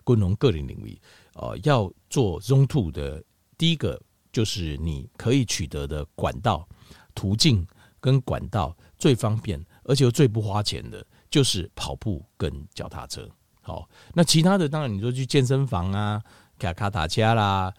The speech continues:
或是跑步，当然也是可以啊，吼，这个当然也是很，很好。有时候如果譬如说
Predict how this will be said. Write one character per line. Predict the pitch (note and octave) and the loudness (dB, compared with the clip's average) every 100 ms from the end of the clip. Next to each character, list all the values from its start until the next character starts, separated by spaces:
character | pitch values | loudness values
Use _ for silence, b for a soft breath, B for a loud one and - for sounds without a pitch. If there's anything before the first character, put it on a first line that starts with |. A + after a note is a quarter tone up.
| b | b
或 | - A#2 | -6 -4
是 | A2 | -4
跑 | E2+ D2+ | -6 -8
步， | - G2+ | -2 -2
当 | D#2+ B2+ | 2 2
然 | G2+ | 2
也 | |
是 | D2+ | 0
可 | D#2 D#2+ B1+ | -4 -6 -8
以 | A1+ | -8
啊， | G2 E2+ | -12 -6
吼， | E2+ C#2 b b | -6 -6 b b
这 | C#3 | 0
个 | A2 | 0
当 | A2 | 0
然 | G#2 | -2
也 | C#2 | -2
是 | D#2+ F2 D2 | -4 -4 -4
很， | - _ | -8 _
很 | - F2+ | -8 -2
好。 | A#2+ D#2 | 0 0
有 | E2 | -2
时 | F#2 | 2
候 | D3 D3 B B B | 4 4 B B B
如 | G2+ F3 | 2 2
果 | F2+ C#2 | 2 -2
譬 | - | 0
如 | A#2 | 2
说 | B2 | 2